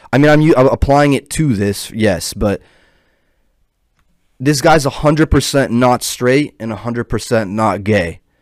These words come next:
Like, you don't know what the fuck's going on with this guy, man. You, it, it's, it's up in the air, as they say, bro. White people love to say that. "Uh, right now, it's, uh, basically, it's up in the air. At this point, we're gonna have to figure it out." Dude, I, oh, that's so,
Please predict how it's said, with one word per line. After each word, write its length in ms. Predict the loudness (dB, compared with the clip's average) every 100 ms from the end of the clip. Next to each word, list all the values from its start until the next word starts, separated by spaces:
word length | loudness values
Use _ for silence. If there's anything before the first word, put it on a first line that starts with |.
| _ _ _
Like, 180 | -6 -2
you 120 | 2
don't 260 | 4 4 4
know 160 | 4
what 140 | 2 -2
the 100 | -6
fuck's 300 | -6 -6 -6
going 240 | -6 -4
on 200 | -6 -10
with 120 | -12
this 200 | -12 -10
guy, 240 | -8 -8 -8
man. 320 | -8 -10 -12 _ _ -10
You, 160 | -6
it, 300 | -4 -4 -6 -4
it's, 240 | -4 -4
it's 220 | -8 -4 0
up 200 | 0 0
in 160 | -2
the 120 | -2
air, 200 | 2 4
as 180 | 2 2
they 140 | -4 -4
say, 260 | -6 -8
bro. 160 | -6 -6
White 240 | -2 -4
people 320 | -6 -8 -6
love 220 | -4 -6 -8
to 80 |
say 240 | -12 -10 -10
that. 200 | -12 -16 -20 -20 -20 -10
"Uh, 280 | -4 -4 -2
right 180 | -2 -2
now, 220 | -2 -2
it's, 140 | -4
uh, 80 | -6
basically, 440 | -4 -4 -6 -6
it's 140 | -6 -4
up 140 | -6
in 80 | -4
the 80 | -4
air. 160 | -4
At 100 | -6
this 160 | -8 -12
point, 180 | -8 -6
we're 60 |
gonna 140 | -6 -8
have 80 | -8
to 80 |
figure 300 | -10 -6 -4
it 60 | -2
out." 220 | -2 -4 _ _ _ _
Dude, 200 | -10 -8
I, 100 | -8 -12 -10
oh, 240 | -6 -6
that's 180 | -8 -10
so, 400 | -10 -8 -8